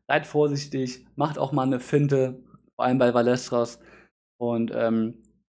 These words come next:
ja, seid einfach nicht so damage-geil letztendlich, äh, denn wenn ihr sterbt oder wenn andere sterben, macht der Raid einfach weniger Schaden und es dauert alles länger und ist einfach alles nerviger. Und auch noch ganz wichtig, vielleicht holt euch einen Auto-Attack-Timer, Weapon-Swing-Timer mehr oder weniger,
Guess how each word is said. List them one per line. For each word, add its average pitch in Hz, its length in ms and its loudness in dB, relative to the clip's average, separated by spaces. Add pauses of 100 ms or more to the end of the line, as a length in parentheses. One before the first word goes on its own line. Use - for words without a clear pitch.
(100)
ja, - 160 -4
seid 147 260 -2
einfach 135 280 -6
nicht 131 160 -4
so 135 80 -2
damage-geil 120 640 0
letztendlich, 113 560 -6
äh, 110 200 -8
denn 120 240 0
wenn 123 220 -2
ihr 156 180 -2
sterbt 127 400 -4
oder 123 100 -8
wenn 120 140 -4
andere 120 260 -4
sterben, 113 380 -4 (400)
macht 120 240 -4
der 113 100 2
Raid 113 220 2
einfach 110 320 -6 (120)
weniger 113 340 0
Schaden 107 380 -2
und 104 140 -8
es - 80 -16
dauert 107 220 -6
alles 110 200 -12
länger 104 200 -6
und 101 80 -12
ist - 80 -20
einfach 107 200 -16
alles 107 220 -16
nerviger. 104 460 -14 (280)
Und 180 240 2
auch 151 160 0
noch 147 120 4
ganz 139 240 0
wichtig, 131 280 -2
vielleicht 123 360 0
holt 127 160 0
euch 123 160 -8
einen 107 280 -2
Auto-Attack-Timer, 170 1800 -2
Weapon-Swing-Timer 139 800 -2
mehr 127 100 -2
oder 127 120 -4
weniger, 120 380 0